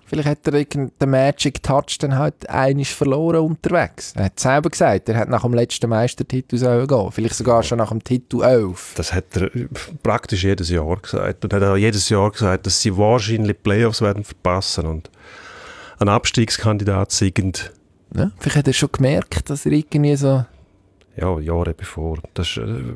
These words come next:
Speaker 1: den Zugriff nicht mehr so
Speaker 2: in,
Speaker 1: hat.
Speaker 2: in den allermeisten Fällen hat er kokettiert mit dem, mit
Speaker 1: Aber
Speaker 2: seiner Fähigkeit zum Tiefstapeln. Oder? Er war ja Meister gewesen.
Speaker 1: Darum hat ihm ja niemand mehr
Speaker 2: Ja.
Speaker 1: geglaubt jetzt
Speaker 2: Und auch
Speaker 1: am
Speaker 2: nicht
Speaker 1: Schluss.
Speaker 2: so ganz ernst gemeint, glaub ich.
Speaker 1: Der Arno who cried wolf.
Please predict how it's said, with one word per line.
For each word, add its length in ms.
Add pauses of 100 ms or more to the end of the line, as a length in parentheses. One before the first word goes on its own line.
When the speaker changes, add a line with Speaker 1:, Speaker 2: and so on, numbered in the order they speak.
Speaker 1:
den 160
Zugriff 480
nicht 100
mehr 80
so 100
Speaker 2:
in, 100
Speaker 1:
hat. 80
Speaker 2:
in 80
den 140
allermeisten 580
Fällen 180
hat 120
er 60
kokettiert 640 (100)
mit 180
dem, 180 (180)
mit 100
Speaker 1:
Aber 160
Speaker 2:
seiner 120
Fähigkeit 680
zum 160
Tiefstapeln. 840
Oder? 160
Er 40
war 40
ja 100
Meister 460
gewesen. 340
Speaker 1:
Darum 200
hat 180
ihm 80
ja 180
niemand 300
mehr 80
Speaker 2:
Ja. 60
Speaker 1:
geglaubt 400
jetzt 100
Speaker 2:
Und 60
auch 20
Speaker 1:
am 60
Speaker 2:
nicht 100
Speaker 1:
Schluss. 140
Speaker 2:
so 120
ganz 360
ernst 300
gemeint, 440
glaub 160
ich. 60
Speaker 1:
Der 60
Arno 460
who 160
cried 560
wolf. 600